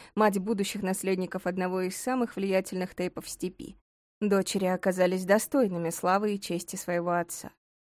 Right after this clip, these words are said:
И Рути ни при каком раскладе не пойдет на уступки, даже если этого требует император,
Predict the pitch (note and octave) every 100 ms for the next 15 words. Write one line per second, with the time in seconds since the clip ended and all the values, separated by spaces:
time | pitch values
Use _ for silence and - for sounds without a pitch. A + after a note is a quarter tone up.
0 | _ G3+ A3+ D4+ D#4+ A3+ A3 A#3 - A3+
1 | C4+ B3 A3 - F#3 G3+ G#3 G3 F#3+ E3+
2 | E3 E3 E3+ F3 F3 - C3 - - -
3 | _ - F3+ F3 E3 - F3+ G3 G#3 F3+
4 | F3 D#3 F3 F3 F3 F3+ F3+ D3+ D3 -